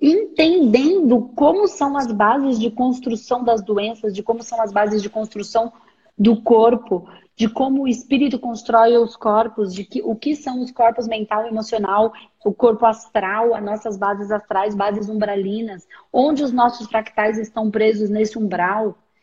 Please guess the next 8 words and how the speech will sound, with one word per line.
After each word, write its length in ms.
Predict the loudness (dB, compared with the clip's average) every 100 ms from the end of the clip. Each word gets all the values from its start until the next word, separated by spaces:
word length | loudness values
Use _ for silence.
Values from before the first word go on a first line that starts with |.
| _
que 100 | 2
nós 360 | 6 6 4 -2
viemos 400 | 0 0 0 -8
pra 140 | -6
rega-, 320 | -4 -4 -6 -8
resgatar 640 | -10 -8 -2 -2 0 -2 0
os 240 | 0 0
nossos 760 | -2 0 0 0 -6 -10 -10